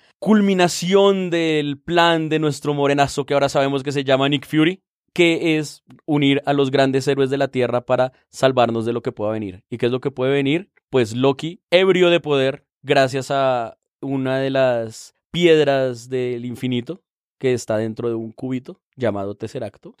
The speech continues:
Y vemos cómo el grupo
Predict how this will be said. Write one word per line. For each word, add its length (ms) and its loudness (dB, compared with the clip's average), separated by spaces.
Y 340 2
vemos 440 2
cómo 360 -2
el 280 2
grupo 520 2